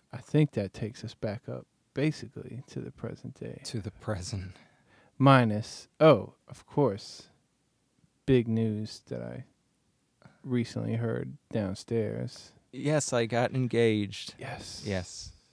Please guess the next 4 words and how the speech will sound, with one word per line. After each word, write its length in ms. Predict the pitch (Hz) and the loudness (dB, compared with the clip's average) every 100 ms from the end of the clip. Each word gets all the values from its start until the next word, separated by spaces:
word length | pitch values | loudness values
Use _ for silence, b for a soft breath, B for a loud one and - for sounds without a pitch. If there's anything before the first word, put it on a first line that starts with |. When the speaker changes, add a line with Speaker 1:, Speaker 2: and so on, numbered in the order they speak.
| _ _ _ - | _ _ _ -10
Speaker 2:
Yeah. 200 | 95 - - _ _ B B B | -10 -12 -18 _ _ B B B
<laughs> 160 | 139 - - - - - - - - B B B B B B B 269 156 | 6 6 -10 -10 -8 -10 -18 -20 -20 B B B B B B B -4 0
Ooh, 180 | 107 82 - | 0 -4 -8
yeah. 220 | - 90 | -4 -4